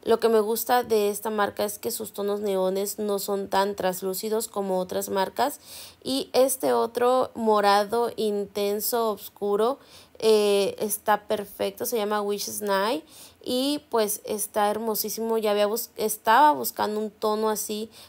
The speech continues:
para esta época de ha-, de, de Halloween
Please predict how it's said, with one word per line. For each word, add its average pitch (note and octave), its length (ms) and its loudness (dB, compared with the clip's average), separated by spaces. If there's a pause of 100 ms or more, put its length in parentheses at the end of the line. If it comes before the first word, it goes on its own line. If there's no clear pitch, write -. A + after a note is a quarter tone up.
(120)
para G3+ 260 6
esta F#3+ 220 -2
época G#3+ 340 -2
de F#3+ 240 0
ha-, G3 260 2
de, G#3+ 240 0 (200)
de G3+ 140 -2
Halloween G#3 640 2